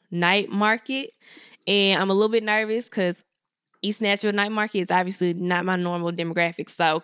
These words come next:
come through, holler at me. It's a, it's free to the public. You just come in and there will be a,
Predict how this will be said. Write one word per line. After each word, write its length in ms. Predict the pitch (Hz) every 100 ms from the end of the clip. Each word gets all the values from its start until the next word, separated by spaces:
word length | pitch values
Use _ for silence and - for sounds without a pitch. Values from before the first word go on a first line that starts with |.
| -
come 340 | - 240 240 262
through, 380 | 233 226 220 214
holler 260 | 220 202 196
at 100 | 190
me. 220 | 190 185 - - - -
It's 200 | 214 -
a, 300 | 220 208 -
it's 200 | 190 -
free 240 | - 262 330
to 140 | 311
the 100 | 208
public. 460 | 202 226 185 185 -
You 100 | 202
just 300 | 214 208 -
come 300 | - 220 233
in 420 | 220 220 220 254 _ - _ -
and 420 | 190 185 185 185
there 140 | 185
will 120 | 190 185
be 200 | 185 175
a, 140 | 180